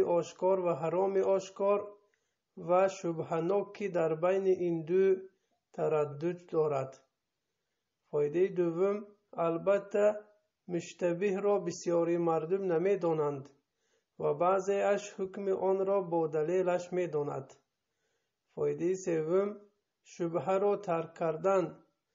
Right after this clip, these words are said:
تا که حلال بودنش دانسته شود. فایده چهارم، مثال آوردن تا که معناهای معنوی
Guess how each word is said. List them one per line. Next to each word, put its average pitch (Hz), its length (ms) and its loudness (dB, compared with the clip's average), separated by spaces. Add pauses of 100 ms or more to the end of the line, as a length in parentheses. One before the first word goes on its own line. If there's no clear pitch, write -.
(220)
تا 151 200 -2
که 180 300 0
حلال 170 420 2
بودنش 175 520 0
دانسته 151 540 -2
شود. 147 460 -4 (880)
فایده 156 440 0
چهارم، 180 680 0 (520)
مثال 170 460 0
آوردن 165 760 0
تا 190 240 -2
که 202 220 -2
معناهای 175 840 2
معنوی 170 840 0